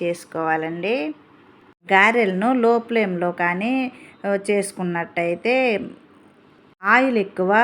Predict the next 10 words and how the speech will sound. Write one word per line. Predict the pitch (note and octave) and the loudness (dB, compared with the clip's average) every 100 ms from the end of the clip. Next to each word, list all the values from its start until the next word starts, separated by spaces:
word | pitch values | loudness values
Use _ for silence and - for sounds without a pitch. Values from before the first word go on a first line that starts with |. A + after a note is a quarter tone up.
| B3 A3 A3+ | 2 0 0
పీల్చుకుంటుందండి. | G3+ G3 G3 - E3 E3 E3 E3 E3+ E3+ A#3+ | -2 -2 -8 -10 -10 -8 -10 -8 -8 -2 0
అందుకనే | C4 G3+ G#3 A3 F#3+ F#3+ | 0 0 -2 -4 -4 -2
హై | C4 A#3 G#3 | -2 0 0
ఫ్లేమ్‌లోనే | A3+ A#3 A3 F3+ E3+ F3+ A3+ A#3+ G#3+ | -2 -2 -2 -2 -4 -2 -2 -2 0
గారెలనన్నీ | F#3 F3+ F3 F3 F3 F3 G#3+ C#4 C4 - - - - | 0 0 -2 -4 -6 -4 -2 -2 -4 -8 -20 -20 -8
ఇలా | E3 G#3+ B3+ | 0 4 4
డీప్ | G#3 G3 G3 | 4 0 0
ఫ్రై | F#3+ F3+ E3+ | -4 -4 -6
చేసుకోవాలి. | E3 - F3 E3 E3 F3 A3 D4 D#4 - - _ _ _ | -8 -10 -10 -6 -6 0 0 0 -4 -10 -20 _ _ _
గారెలు | G3+ F3+ G3 G#3+ A#3 F3+ G3+ | -14 -2 2 2 2 0 0